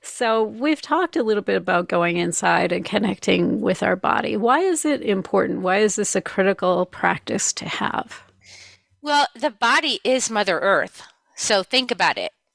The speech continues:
Speaker 2: I mean, we're made of Mother Earth. That's why I always laugh when people say we're gonna move to Mars. I'm like, "In Mother Earth bodies? Like, how are we gonna do that exactly?"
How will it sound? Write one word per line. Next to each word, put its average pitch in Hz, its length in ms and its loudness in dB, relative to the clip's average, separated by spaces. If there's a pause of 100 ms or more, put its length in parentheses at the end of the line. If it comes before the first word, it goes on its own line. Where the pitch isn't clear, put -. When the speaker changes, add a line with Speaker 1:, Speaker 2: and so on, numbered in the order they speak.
(240)
Speaker 2:
I 233 60 2
mean, 214 440 0
we're 220 140 0
made 240 240 4
of 208 100 0
Mother 202 260 0
Earth. 170 400 0
That's 202 260 -2
why 214 120 2
I 202 40 2
always 190 260 -6
laugh 180 240 2
when 170 100 -12
people 180 220 -2
say 165 200 4
we're 160 80 2
gonna 165 180 0
move 165 180 -4
to 175 100 -6
Mars. 156 420 0
I'm 175 80 -4
like, 175 320 -2
"In 196 140 -6
Mother 202 240 4
Earth 185 240 -4
bodies? 415 540 0
Like, 208 240 0
how 226 180 0
are 254 140 2
we 254 160 0
gonna 247 160 0
do 247 140 -2
that 247 160 4
exactly?" 262 500 0